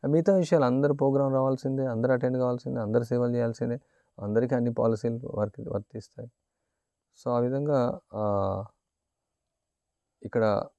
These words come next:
అందుకనే గృహస్థ బ్రహ్మచారులు, ఉపకురువన బ్రహ్మచారులు అంటారు వాళ్ళు. "ఆ, నేను గృహస్థ, ఆ, నేను ఎట్లాగో ఎంజాయ్ చేయొచ్చు" అట్లా లేదనమాట.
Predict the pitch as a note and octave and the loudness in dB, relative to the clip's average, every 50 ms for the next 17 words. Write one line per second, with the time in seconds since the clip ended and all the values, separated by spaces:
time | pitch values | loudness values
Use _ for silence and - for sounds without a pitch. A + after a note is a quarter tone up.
0 | _ - A2 A#2 A#2 C3 B2+ A2+ G#2+ A#2 A2 G#2 B2 A#2+ - - _ - D3+ C#3 | _ -10 -10 -6 -4 -4 -4 -2 2 2 2 2 2 -2 -2 -8 _ -8 -4 0
1 | C3 A#2+ A2+ A2+ A2 - - G#2 G2 F2+ F#2 F#2+ - - _ _ _ _ _ _ | 2 2 2 2 0 0 -2 -2 -2 -2 -4 -8 -10 -14 _ _ _ _ _ _
2 | _ _ _ _ _ _ _ _ _ _ _ _ _ _ _ _ B2 A2+ - D#3 | _ _ _ _ _ _ _ _ _ _ _ _ _ _ _ _ -4 2 2 2
3 | - - D3 C#3+ C#3 C#3 C3+ C3 A#2+ A2+ A2 G#2+ A2 G#2 - - G#2 G2+ G#2 G#2 | 4 4 2 4 4 4 2 2 2 2 2 2 2 -2 -2 -4 -4 -4 -4 -4
4 | G#2 G2 F#2 - G2+ G2 - - - G2+ F#2+ _ _ _ _ _ _ _ _ - | -6 -6 -4 -4 -4 -4 -4 -6 -8 -14 -18 _ _ _ _ _ _ _ _ -2
5 | C#3 C#3 C#3+ C#3 C3 A#2+ A#2+ C3 C#3+ C#3 C3+ - - E3 F#3 - - - A#2 A2+ | 2 2 4 4 4 6 8 8 8 6 4 0 -2 -2 -2 -4 -10 -4 -2 -2
6 | A2 G2+ G2 G#2+ G#2+ G#2+ G#2+ G#2+ - _ A2+ A2 A2 A2 A2 G#2+ - _ _ _ | 0 0 -2 -4 -4 -4 -4 -6 -6 _ -6 -6 -4 -6 -6 -8 -12 _ _ _
7 | _ _ - - - - A2 G#2+ G#2+ G#2 G#2 G2+ G2+ G2 - - A#2+ A#2 C#3+ D3 | _ _ -20 -20 -8 -4 0 2 4 4 4 4 2 0 0 -2 -2 0 0 0
8 | C#3+ B2+ A2 G#2 G2+ G2+ A2 | 2 2 0 0 -4 -6 -10